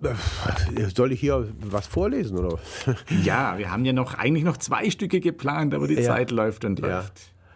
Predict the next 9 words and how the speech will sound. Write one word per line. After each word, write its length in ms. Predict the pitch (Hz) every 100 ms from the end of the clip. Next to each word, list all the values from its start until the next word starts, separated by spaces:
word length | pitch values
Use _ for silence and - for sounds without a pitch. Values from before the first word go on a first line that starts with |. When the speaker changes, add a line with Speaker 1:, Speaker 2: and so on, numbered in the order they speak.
| - - - -
Speaker 1:
Also, 500 | 120 131 131 127 127
ähm, 380 | 123 123 113 101 - - - - _ - -
ich 200 | 135 -
hab 200 | 156 -
hier, 380 | 156 151 147 -
äh, 120 | 139
eine 160 | 131 123
kleine 280 | 120 143
Geschichte 640 | 131 - 151 - 160 151